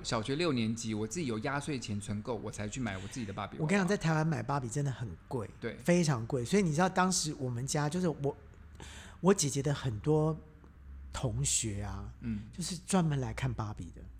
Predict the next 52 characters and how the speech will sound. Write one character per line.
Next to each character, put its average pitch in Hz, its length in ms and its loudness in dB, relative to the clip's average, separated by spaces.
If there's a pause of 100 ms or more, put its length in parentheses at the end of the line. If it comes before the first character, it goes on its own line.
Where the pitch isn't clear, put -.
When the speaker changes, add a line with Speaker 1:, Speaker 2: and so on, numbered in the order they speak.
(200)
Speaker 1:
你 131 80 -4
家 196 220 -2
很 127 160 -2
有 123 180 -2
钱， 98 400 -6
我 110 80 -4
记 185 120 -2
得 170 60 2
我 131 100 -2
们 110 100 0
在 247 80 6
Speaker 2:
不 254 60 8
是 320 120 6
有 196 180 8
钱， 190 180 4
是 311 100 4
我 214 180 4
爸 262 140 0
爸 247 100 8
刚 233 160 6
好 208 80 4
在 185 120 6
那 247 60 6
个 226 60 6
公 214 220 4
司 208 140 -2
做 220 180 6
事， 220 80 4
所 277 160 4
以 277 40 4
都 302 120 4
拿 220 160 8
免 170 240 4
费 220 200 8
的 165 120 4
回 143 220 2
来 123 260 2
啊。 143 340 -2
Speaker 1:
可 156 120 -6
是 220 100 -4
你 156 140 0
家 165 200 0
真 180 140 -2
的 156 80 0
比 123 100 -2
我 127 60 0
们， 110 100 -2 (200)
我， 123 140 -4
我 - 80 -2
问 143 140 2
一 107 40 -2
下， 101 200 -6